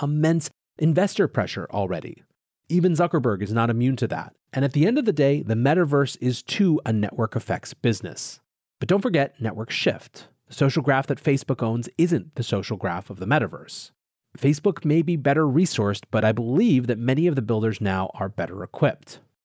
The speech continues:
Finally, instead of a take, maybe a question. Is there a place for Facebook in the metaverse that you want? And if so, what is it?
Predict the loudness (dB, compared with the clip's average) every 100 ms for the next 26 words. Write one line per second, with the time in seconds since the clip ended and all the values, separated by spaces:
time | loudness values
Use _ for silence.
0 | _ _ _ _ _ 0 2 4 2 0
1 | -2 0 0 0 -4 0 0 0 -4 -2
2 | -4 -2 -2 -2 -6 -14 -16 -20 _ _
3 | _ _ _ _ 0 0 -2 0 2 2
4 | 0 -6 -4 -2 0 -2 -6 -2 0 -2
5 | -4 -6 -6 -6 -8 -8 -2 2 4 2
6 | 2 0 -2 -2 -4 -4 -4 -2 0 0
7 | -2 -6 -20 _ _ -2 0 0 0 2
8 | 4 4 4 2 0 -8